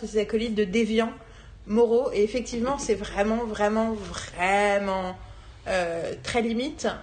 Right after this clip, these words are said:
Euh, c'est une espèce de délire camp autour de tous les clichés qu'on a autour de la féminité, donc d'où Female Trouble. Euh,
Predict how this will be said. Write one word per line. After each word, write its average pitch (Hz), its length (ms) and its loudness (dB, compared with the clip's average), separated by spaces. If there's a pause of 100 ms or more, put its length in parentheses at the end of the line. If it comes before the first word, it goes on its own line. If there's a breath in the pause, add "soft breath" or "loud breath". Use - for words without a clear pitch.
(120)
Euh, 180 320 -2
c'est 208 140 -4
une 208 80 2
espèce 208 420 2
de 190 220 2 (960)
délire 233 440 2
camp 240 360 0
autour 220 320 0
de 208 100 2
tous 208 180 -4
les 262 120 -4
clichés 240 380 -4
qu'on 226 140 -4
a 202 100 0
autour 202 160 -4
de 202 40 2
la 196 140 0
féminité, 202 680 -2 (140)
donc 185 80 -12 (100)
d'où 208 160 -4
Female 196 380 -6
Trouble. 208 380 -2 (560 loud breath)
Euh, 180 340 -4